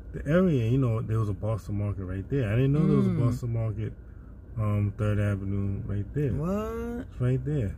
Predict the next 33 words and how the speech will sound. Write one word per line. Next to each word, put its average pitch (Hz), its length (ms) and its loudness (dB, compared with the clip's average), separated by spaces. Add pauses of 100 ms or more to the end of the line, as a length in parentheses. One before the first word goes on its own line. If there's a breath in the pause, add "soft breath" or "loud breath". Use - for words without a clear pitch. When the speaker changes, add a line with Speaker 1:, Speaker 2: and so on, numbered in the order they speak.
(120)
Speaker 2:
Yeah. 113 200 -6 (760)
Speaker 1:
But 120 120 2
I 120 180 4
didn't 131 220 4
know 123 120 2
they 113 140 2
do 110 260 -2
Thanksgiving. 107 720 -2 (400)
Speaker 2:
Oh, - 60 -10 (300)
wow. 180 420 -4
Speaker 1:
So 131 80 4
they 127 140 6
have 135 180 4
people 123 400 -2
order 135 300 2
and 113 180 2
they 120 100 2
can 113 200 -2
get 101 160 -2
the 101 80 -8
whole 127 580 2
thing, 143 240 2
whole 139 260 2
Thanksgiving 147 680 2
meal 143 360 4 (260)
Speaker 2:
Mm. 214 260 2
Speaker 1:
for, 123 100 4
like, 117 200 4
one 120 180 2
hundred 127 300 2
and 123 120 0
something, 123 500 -2
the - 140 -8